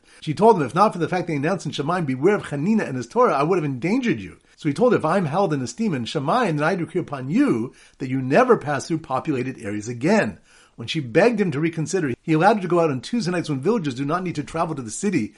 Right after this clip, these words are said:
the night before for Torah readings or travel home the next day, and Friday nights when people are not permitted to travel. Daf Kuf Yud Gimel. So the Simra Kuf Yud Gimel is a geek. A geek. So here goes. The geeky bachelor. Geeky, that must be on Daf Kuf Yud Gimel.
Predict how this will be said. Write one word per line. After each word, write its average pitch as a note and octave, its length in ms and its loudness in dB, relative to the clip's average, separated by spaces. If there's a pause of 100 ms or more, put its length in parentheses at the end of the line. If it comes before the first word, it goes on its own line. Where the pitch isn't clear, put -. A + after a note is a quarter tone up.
(280)
the A2+ 80 -12
night C3+ 160 -4
before C#3+ 260 -2
for B2 140 -8
Torah G3+ 220 0
readings C#3 260 -2
or - 160 -4
travel B2+ 320 -2
home C#3 180 -4
the A#2+ 60 -4
next G#2 220 -10
day, D#3 420 0 (260)
and D#3+ 160 -4
Friday B3 220 8
nights D3+ 180 2
when E3+ 100 -2
people F3+ 280 -2
are D3+ 80 2
not D3+ 180 2
permitted F3 460 2
to - 180 -14
travel. C3+ 480 -4 (180)
Daf C#3 260 0
Kuf F3+ 200 -2
Yud F3 160 2
Gimel. B2 240 2
So C#3+ 140 -2
the A2+ 80 -4
Simra D#3+ 260 -2
Kuf D#3+ 200 0
Yud D#3 160 0
Gimel F#3+ 420 4
is E3+ 260 2
a E3 160 4
geek. B2 540 -6 (400)
A C3+ 80 -4
geek. B2 420 -4
So D#3+ 140 -4
here C#3 160 4
goes. G2 400 -6 (260)
The C#4 160 6
geeky A3 480 -4
bachelor. E3 400 2
Geeky, A2+ 640 -4
that G#3+ 140 2
must D#3 200 -2
be C3 60 -6
on D#3 220 0
Daf D#3+ 300 2 (220)
Kuf F3+ 220 -2
Yud G3 160 -2
Gimel. A#3 440 0